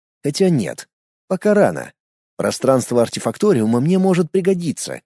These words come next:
когда сильно прижмет. Смогу спрятаться там на пять минут. Странно только, что эта пространственная брешь не заблокировала данную возможность. Ей ведь кто-нибудь может воспользоваться, не один же я такой умный.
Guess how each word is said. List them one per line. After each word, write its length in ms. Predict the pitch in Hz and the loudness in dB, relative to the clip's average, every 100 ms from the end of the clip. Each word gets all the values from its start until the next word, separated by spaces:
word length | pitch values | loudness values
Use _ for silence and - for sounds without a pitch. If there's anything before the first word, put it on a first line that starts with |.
| - | -6
когда 260 | 143 165 | -2 0
сильно 440 | 165 - 135 110 113 | -2 0 0 0 0
прижмет. 520 | 156 143 92 64 - _ _ _ _ - | -2 -4 -6 -8 -16 _ _ _ _ -10
Смогу 340 | - 107 180 | -4 2 2
спрятаться 560 | - 233 214 127 - 131 | 2 0 0 -2 -6 -2
там 260 | 208 202 | -2 0
на 140 | 165 170 | 0 0
пять 240 | 156 160 | -2 0
минут. 420 | 180 151 71 - - _ _ _ | 0 0 -2 -10 -20 _ _ _
Странно 480 | - 170 226 208 127 | -4 0 2 2 4
только, 280 | 127 110 | 4 4
что 200 | 123 - | 0 2
эта 160 | 127 127 | 2 2
пространственная 760 | - 131 - 143 120 123 120 113 | 0 -2 0 0 0 0 2 2
брешь 360 | 160 170 - | 2 0 0
не 120 | 151 | 0
заблокировала 720 | 151 165 185 - 214 185 170 160 | 0 2 2 2 2 2 4 2
данную 440 | 131 165 143 160 | 2 2 2 2
возможность. 720 | 175 185 180 82 71 69 - _ _ _ - | 2 2 0 -2 -6 -12 -14 _ _ _ -12
Ей 360 | 71 113 165 | -2 2 4
ведь 200 | 175 180 | 4 0
кто-нибудь 500 | - - 202 196 196 | -2 0 4 4 2
может 320 | 190 202 190 180 | 2 4 4 2
воспользоваться, 840 | 190 - 220 180 101 90 - 60 - - | 0 0 0 0 -2 -4 -8 -10 -14 -12
не 160 | 92 | -4
один 340 | 107 160 226 226 | -2 0 0 2
же 140 | 233 | 2
я 260 | 214 147 104 | 2 2 0
такой 280 | 127 - 175 | -2 2 2
умный. 440 | 131 82 64 60 | 2 -2 -10 -16